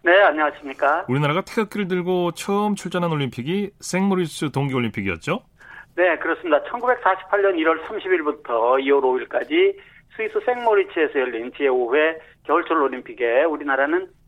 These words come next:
Speaker 1: 일제 강점기에서 부산한 뒤 처음으로 올림픽 무대에 나섰거든요.
Speaker 2: 예.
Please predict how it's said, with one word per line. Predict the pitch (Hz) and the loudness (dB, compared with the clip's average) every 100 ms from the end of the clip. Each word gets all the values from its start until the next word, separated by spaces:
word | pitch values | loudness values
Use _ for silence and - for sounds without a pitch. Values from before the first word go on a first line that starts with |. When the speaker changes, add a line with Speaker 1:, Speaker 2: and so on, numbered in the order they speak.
| _ | _
Speaker 1:
일제 | 160 180 - | -6 -2 -2
강점기에서 | 139 143 151 208 196 180 165 | -2 -4 -2 0 0 -2 -4
부산한 | 143 147 135 | -4 -2 -2
뒤 | 131 131 | -6 -12
처음으로 | - - 233 190 127 131 151 123 | -12 -6 -2 0 2 2 4 2
올림픽 | 113 143 170 202 | 2 0 -2 -4
무대에 | 175 143 139 | -2 -2 0
나섰거든요. | 110 120 123 120 120 151 208 90 | -2 -6 -10 -10 -4 0 0 0
Speaker 2:
예. | 82 73 | -6 -10